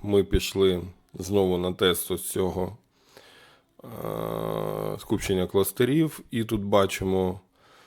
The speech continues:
червоним, е, була, м, агресія, тобто продавець прям продавлював цю зону.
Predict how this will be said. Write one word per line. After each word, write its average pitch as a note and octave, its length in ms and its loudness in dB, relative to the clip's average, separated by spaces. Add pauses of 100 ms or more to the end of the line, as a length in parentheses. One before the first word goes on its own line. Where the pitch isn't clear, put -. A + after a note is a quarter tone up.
(120)
червоним, G2 720 2 (640)
е, - 40 -10 (300)
була, F#2 480 4 (680)
м, A2 300 -8
агресія, F#2 720 0
тобто - 320 -8
продавець F#2+ 580 2
прям F#2+ 360 0
продавлював E2+ 840 0
цю - 180 -6
зону. C#3 380 2